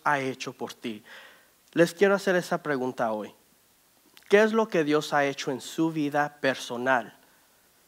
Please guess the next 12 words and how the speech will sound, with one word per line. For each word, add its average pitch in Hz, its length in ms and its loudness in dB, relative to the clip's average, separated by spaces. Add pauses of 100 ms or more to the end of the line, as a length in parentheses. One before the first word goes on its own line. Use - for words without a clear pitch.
(760)
que 143 140 2
sin 156 260 -2
Jesús 175 520 -4
no 151 140 0
hubiera 139 360 0
logrado 127 480 -2
hacer 120 320 -10
hoy? - 180 -14 (1900)
Piénselo 170 500 2
por 143 140 -2
un 135 100 0
momento. 117 600 -4